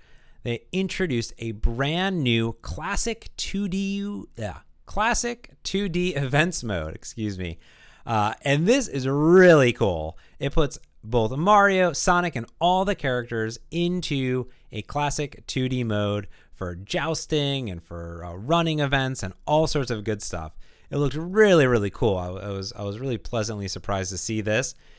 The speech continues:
and it makes me now wanna get the game because I think the two D version is, is way cooler. So there's that.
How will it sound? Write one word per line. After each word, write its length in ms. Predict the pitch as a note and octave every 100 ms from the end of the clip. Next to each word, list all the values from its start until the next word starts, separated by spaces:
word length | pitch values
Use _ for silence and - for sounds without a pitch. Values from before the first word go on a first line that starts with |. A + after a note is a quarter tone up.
| -
and 120 | A#2
it 40 | A#2+
makes 220 | D3+ E3
me 60 | C#3
now 140 | A2+
wanna 140 | A2
get 180 | G#2 G#2+
the 60 | G2+
game 340 | G#2 C3 A2
because 160 | G2 F#2+
I 60 |
think 160 | G2 F#2
the 80 | F2+
two 240 | - C#3
D 120 | B2+
version 380 | F#2 F#2 F2 F2+
is, 120 | E2+
is 160 | G2+ G2
way 360 | A2 A#2+ A2 G2
cooler. 440 | A2 F#2+ D#2 D#2 - - - - -
So 180 | B2+ G2+
there's 180 | F2+
that. 260 | F#2+ F2+